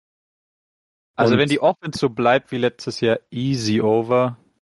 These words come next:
Speaker 1: Der hat in den letzten fünf Spielen war der insane, aber weil sie halt nur noch gelaufen sind. Aber bei den Bears ist halt auch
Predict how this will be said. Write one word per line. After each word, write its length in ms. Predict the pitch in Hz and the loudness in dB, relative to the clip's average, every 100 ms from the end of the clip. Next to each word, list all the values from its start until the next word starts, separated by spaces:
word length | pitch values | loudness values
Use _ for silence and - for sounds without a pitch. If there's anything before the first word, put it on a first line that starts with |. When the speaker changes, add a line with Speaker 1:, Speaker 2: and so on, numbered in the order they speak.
| _ | _
Speaker 1:
Der 80 | 117 | -4
hat 80 | 104 | -2
in 80 | 107 | -2
den 80 | 104 | -2
letzten 400 | 110 - - 104 | -2 -4 -8 -8
fünf 380 | - - 123 - | -8 -6 -2 0
Spielen 500 | - 120 120 120 107 | -2 -2 0 0 2
war 140 | 107 | 0
der 180 | 104 113 | 0 -2
insane, 800 | 104 - - 110 113 123 127 110 | -4 -4 -2 0 0 0 -4 -6
aber 260 | - 101 98 | -4 -4 -2
weil 160 | 104 | -2
sie 80 | 98 | -2
halt 120 | 107 | -2
nur 320 | 113 104 113 127 | -2 0 2 2
noch 200 | 113 - | 0 -2
gelaufen 480 | 107 104 113 - | -2 0 0 -2
sind. 320 | 110 123 123 - _ _ _ _ - | -6 -4 -4 -8 _ _ _ _ -2
Aber 180 | 107 98 | -2 0
bei 120 | 107 | 0
den 160 | 107 | 0
Bears 300 | 101 110 110 | 2 2 2
ist 140 | 113 110 | -2 -2
halt 140 | 104 | 0
auch 260 | - 107 | 0 -2